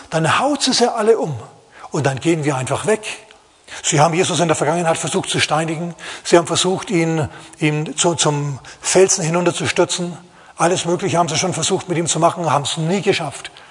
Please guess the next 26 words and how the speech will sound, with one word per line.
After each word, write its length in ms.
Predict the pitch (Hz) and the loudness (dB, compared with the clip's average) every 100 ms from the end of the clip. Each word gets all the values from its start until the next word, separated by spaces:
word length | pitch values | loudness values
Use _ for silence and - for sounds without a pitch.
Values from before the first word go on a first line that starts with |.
| - - - - | -20 -20 -20 -8
„Na 120 | 220 | -2
ja, 160 | 185 180 | 2 4
und 140 | 185 | 2
jetzt 140 | 160 - | -2 -2
verdiene 300 | 156 165 156 | -2 -2 -2
ich 100 | 139 | 0
da 100 | 123 | -2
halt 160 | 127 | -2
ein 160 | 123 113 | -4 -4
wenig 240 | 107 104 | -6 -6
dran, 260 | 131 107 107 - - _ _ | -4 -6 -8 -18 -20 _ _
dass 180 | 143 127 | -4 -2
sie 120 | 135 | -4
es 200 | 110 - | -6 -6
nicht 260 | 135 123 - | -6 -6 -4
schaffen.“ 260 | 131 - 175 - - - - | -6 -8 -14 -18 -16 -14 -6
Aber 180 | 113 117 | -4 0
irgendwas 500 | 143 175 175 170 - | 0 0 0 -2 -2
läuft 380 | 123 160 - | -2 0 -2
nicht 240 | 131 - - | -4 -6 -4
nach 220 | 156 - | -6 -6
Plan. 320 | - 170 - - - - _ - - - - | -4 -4 -4 -8 -20 -20 _ -20 -20 -16 -4
Jesus 380 | 143 147 151 | 0 0 0
lässt 180 | 123 - | -4 -4
sich 140 | - - | -4 -2
verhaften. 440 | 147 139 - - | -2 -2 -4 -12